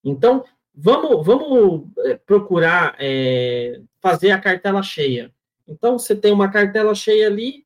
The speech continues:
com os valores, as coisas que você gosta daquela pessoa, você viu que ela é uma pessoa que vale a pena e tudo mais. Começou a vacilar, você vai marcando ali naquela tabelinha. Chegou num ponto que você vê que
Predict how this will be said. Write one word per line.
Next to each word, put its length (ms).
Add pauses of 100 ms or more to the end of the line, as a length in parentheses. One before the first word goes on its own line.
(140)
com 140
os 140
valores, 640
as 100
coisas 240
que 100
você 300
gosta 580 (320)
daquela 360
pessoa, 840 (140)
você 280
viu 200
que 80
ela 140
é 20
uma 180
pessoa 300
que 120
vale 180
a 60
pena 280
e 80
tudo 220
mais. 260 (360)
Começou 420
a 40
vacilar, 680 (160)
você 160
vai 220
marcando 580
ali 160
naquela 380
tabelinha. 460
Chegou 260
num 180
ponto 240
que 120
você 280
vê 200
que 240